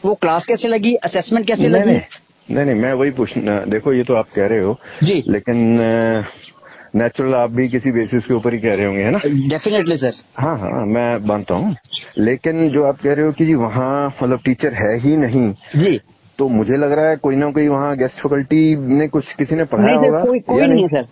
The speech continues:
Speaker 1: कोई नहीं है, मेरी जितनी जानकारी है, एक
Speaker 2: अच्छा।
Speaker 1: भी teacher Ballachar में हिंदी के लिए नहीं है और Firozpur वाले, अ, कॉलेज में political science के लिए नहीं है।
Speaker 2: Ballachar में हिंदी नहीं है, Firozpur में political science नहीं है।
Speaker 1: Political science, yes सर।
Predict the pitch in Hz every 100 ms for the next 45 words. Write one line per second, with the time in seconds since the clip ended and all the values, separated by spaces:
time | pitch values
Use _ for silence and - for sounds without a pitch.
0 | - 208 226 196 196 190 190 208 220 226
1 | 202 196 196 214 185 214 - 190 220 262
2 | - 165 170 214 226 208 175 220 226 -
3 | - 160 180 190 196 202 156 151 180 202
4 | 208 196 208 220 240 - - - 175 180
5 | 202 196 190 185 - 220 208 208 208 185
6 | 175 165 175 156 175 170 220 240 214 196
7 | 220 190 151 143 131 113 107 101 - -
8 | 98 87 107 120 - 127 123 123 120 110
9 | 104 120 123 139 131 113 110 - 117 131
10 | 165 - 123 120 110 101 - 78 80 190
11 | 170 165 123 104 147 139 -